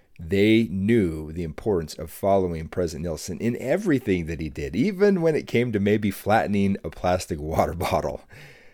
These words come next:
That was the level of commitment that they had to following the prophet. That's how foundational he was to them. And is he the same to us? I want to start out with that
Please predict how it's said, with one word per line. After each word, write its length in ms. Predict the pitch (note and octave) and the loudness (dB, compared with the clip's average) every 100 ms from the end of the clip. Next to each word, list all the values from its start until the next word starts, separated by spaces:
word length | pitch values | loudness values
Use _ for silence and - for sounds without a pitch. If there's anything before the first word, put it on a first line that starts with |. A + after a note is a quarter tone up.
| - - | -20 -16
That 540 | D#2+ F#2 F#2+ G2+ - | -4 0 2 0 -2
was 200 | G2 F#2+ | -4 -4
the 120 | F#2 F2 | -2 -4
level 400 | E2 E2+ E2 E2+ | -4 -4 -4 -8
of 140 | - | -8
commitment 760 | E2 D#2 F#2 - D#2 C2+ - - | -10 -2 0 -2 -6 -14 -18 -12
that 200 | F2 D#2+ | -12 -2
they 200 | G#2+ A#2 | 4 4
had 420 | E2 C#2+ C#2+ - _ _ _ - | 2 -6 -8 -18 _ _ _ -8
to 100 | G#2+ | -8
following 440 | - F2+ E2 D#2 | -4 -4 -4 -6
the 80 | D#2 | -12
prophet. 480 | - E2 D#2+ - - - - - | -8 -8 -8 -12 -18 -20 -18 -4
That's 240 | G#2+ - | -4 -2
how 220 | - F#2+ | -2 -2
foundational 1120 | F2 - F#2 F2+ F2 B2 D#3+ - G2+ D#2+ - - _ - _ | -2 -4 -2 -2 2 2 2 0 -6 -6 -12 -18 _ -20 _
he 280 | - C3 A#2+ | -8 -2 0
was 520 | G2 E2+ E2+ F2 - - | 0 0 -2 -8 -12 -12
to 160 | F#2+ | -10
them. 520 | D2+ D2 E2 D#2 - - _ _ _ _ _ _ _ _ _ | -10 -8 -8 -8 -12 -20 _ _ _ _ _ _ _ _ _
And 120 | G2+ G2 | -6 -4
is 120 | G#2 | 0
he 80 | A2 | -2
the 100 | A2 | -2
same 320 | - A2 G#2+ | -2 -2 -2
to 140 | F#2 | -4
us? 480 | G2+ F#2 - - - _ _ _ _ - | -4 -6 -6 -12 -14 _ _ _ _ -12
I 60 | G2 | -4
want 200 | G#2 A2+ | 0 0
to 60 | A2+ | 0
start 280 | - G#2+ | 0 2
out 280 | G#2 A2 F2+ - | 4 2 -2 -8
with 320 | G2 F2 E2 | -6 -6 -4
that 320 | F#2 F#2 G2+ | -2 -2 -4